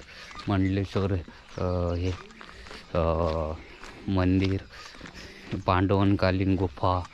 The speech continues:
हे सर्व ह्या लोहरा या ठिकाणी, हे हवे सोडून आतमध्ये असल्यामुळं चार किलोमीटर, आम्हाला हे चार आणि चार आठ किलोमीटर होतं.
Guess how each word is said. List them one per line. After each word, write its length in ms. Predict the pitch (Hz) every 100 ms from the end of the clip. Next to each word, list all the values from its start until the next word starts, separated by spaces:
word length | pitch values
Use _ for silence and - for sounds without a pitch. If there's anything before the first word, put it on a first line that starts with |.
| - - -
हे 80 | 90
सर्व 480 | - 107 101 107 117
ह्या 240 | 98 98
लोहरा 400 | 95 95 92 98
या 140 | 98 92
ठिकाणी, 560 | 92 87 95 98 101
हे 260 | 92 98 101
हवे 320 | - - 104 101
सोडून 320 | 104 98 101
आतमध्ये 520 | 101 - 104 104 95
असल्यामुळं 540 | 90 - 92 95 104 135 -
चार 180 | 104 101
किलोमीटर, 520 | - 95 95 95 117 127 - - -
आम्हाला 300 | 104 104 104
हे 60 | 107 -
चार 160 | 104
आणि 100 | 104
चार 120 | 101 110
आठ 260 | 113 104 -
किलोमीटर 380 | 98 98 87
होतं. 240 | 92 85